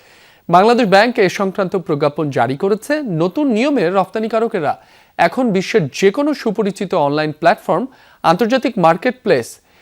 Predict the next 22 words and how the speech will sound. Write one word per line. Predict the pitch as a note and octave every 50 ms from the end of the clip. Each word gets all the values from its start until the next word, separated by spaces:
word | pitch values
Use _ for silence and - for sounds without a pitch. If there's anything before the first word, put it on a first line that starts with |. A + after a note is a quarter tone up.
| _ _ _
সাবসিডিয়ারি | - - - - F#3+ F3+ - - - A#3+ G3+ A#3+ A#3+ A#3+ B3 C#4+ D#4
বা | A#3 D#3+ E3 E3 F3
তৃতীয় | F#3 - - - B3+ B3 B3 D4 D4+ C4
পক্ষের | - B3+ G3 - - F#3 D#3 A#2+ A2 - A#2+ B2+
ওয়্যারহাউসের | C3+ D#3 F#3 A#3 C4+ B3+ G3+ G#3 G#3 G#3 F#3 G3 F3+
মাধ্যমে | D#3 D3+ C#3+ C3 B2+ D3 F3+ A3+ C4 C4 - _
পণ্য | F3 F3+ F#3+ G3+ A3 G#3+
পাঠাতে | - D#3 C#3+ - E3+ D3 D3+
পারবেন। | D3+ C#3+ C3 A#2+ A2+ A#2+ G2 - - _ - - - - _ _ _ D3+
দেশি | E3 G#3 G3 - A#3+
উদ্যোক্তা | G#3+ F#3 F#3+ A3 A3 A3+ C4 B3+ B3
বা | G3 F#3 F3+ E3
ব্যবসা | D3 C#3+ D3 D3 D3+ F3 F3+ - A3+
প্রতিষ্ঠানগুলো | - - - A3+ - D4+ C#4 - - - C4 A3 F#3 C#3+ A#2+ - - _ _ _ _ E3 D#3+ F3+ G3 G3 D#3 A#2+ G#2+ - - _ _ _ _ _ _ _
এখন | - - E3 E3+ - A#3+ A#3+ A3 -
অ্যামাজন, | - D#3 D#3 E3+ F3 E3 G3+ G#3 A3 G#3+ - -
আলিবাবা | - C#3+ C#3+ D#3+ D#3+ D#3 D#3+ D#3+ F#3+ G#3+ B3 D4 - - - - - -
ও | E3 D3
ফ্লিপকার্টের | - - - A3 B3 A#3+ - - C4 C4 B3+ - A#3+ G3
মতো | E3+ D#3 D3+ - D#3 C3
বৈশ্বিক | B2+ C3+ D#3+ F#3 - - - G#3 E3 D3+
বিভিন্ন | E3+ E3 D#3 F#3+ A3+ A3 F#3 D3 F3+